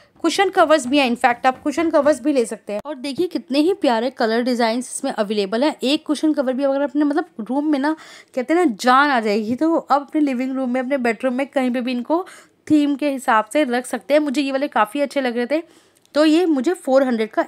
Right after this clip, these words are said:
एक पीस देने के लिए रेडी हो गए थे। बताया तो ज़्यादा था, but आठ सौ के दो लग गए थे।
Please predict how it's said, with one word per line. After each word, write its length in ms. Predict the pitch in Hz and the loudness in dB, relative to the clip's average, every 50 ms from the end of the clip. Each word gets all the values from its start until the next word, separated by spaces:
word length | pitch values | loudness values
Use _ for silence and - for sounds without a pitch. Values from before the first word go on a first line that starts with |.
| - | 0
एक 200 | - 226 240 240 _ | -2 -2 -2 -2 _
पीस 180 | - 277 254 220 | -8 -10 -6 -4
देने 180 | - 233 220 | -4 -4 -4
के 120 | 214 - 254 | -6 -4 -2
लिए 80 | 311 | -2
रेडी 280 | 311 240 208 190 233 285 | 0 0 -2 -2 -2 -2
हो 140 | 269 247 208 | -2 -2 -2
गए 140 | 180 180 170 | -2 -6 -6
थे। 140 | 170 190 | -6 -6
बताया 340 | 190 202 220 - 214 208 214 | -8 -6 -2 0 0 0 0
तो 100 | 208 254 | 0 -2
ज़्यादा 280 | 233 226 196 170 185 185 | 0 0 0 0 -2 -2
था, 200 | 180 277 330 370 - - - - - _ _ | -2 -2 -2 -2 -6 -14 -20 -20 -20 _ _
but 80 | 226 226 - - | -6 -6 -4 -4
आठ 140 | 226 220 208 | -4 -4 -4
सौ 140 | - - 269 | -4 -8 -6
के 120 | - 277 | -4 -4
दो 160 | 254 208 196 196 | -4 -2 -2 -2
लग 160 | 196 180 165 | -2 -4 -2
गए 160 | 180 180 175 175 | -4 -4 -2 -2
थे। 120 | 262 320 | -4 -6